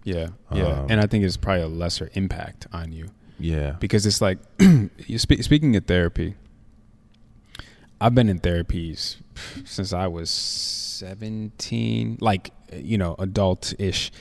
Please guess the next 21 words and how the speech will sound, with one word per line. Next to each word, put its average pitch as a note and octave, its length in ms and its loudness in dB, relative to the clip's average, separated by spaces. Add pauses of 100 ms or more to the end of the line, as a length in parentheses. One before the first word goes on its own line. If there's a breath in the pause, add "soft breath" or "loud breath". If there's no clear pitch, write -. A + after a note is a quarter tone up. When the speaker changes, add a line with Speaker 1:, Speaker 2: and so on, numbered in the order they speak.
(160 loud breath)
Speaker 1:
I - 60 4
was C3 120 10
in A#2+ 60 6
therapy G#2 220 6
as F2 80 -2
a E2+ 60 -10
kid G2 320 4
too, F2+ 300 4
but, F2+ 220 0 (400 loud breath)
um, F2 520 2 (180)
but F#2 160 4
seventeen, G2 800 4
and F2 180 -2
then E2+ 180 -4
here F2+ 200 -2
we E2+ 140 0
are. E2+ 280 -2
So - 140 -6
seventeen F#2+ 460 2
years E2+ 180 0
later. E2+ 300 -4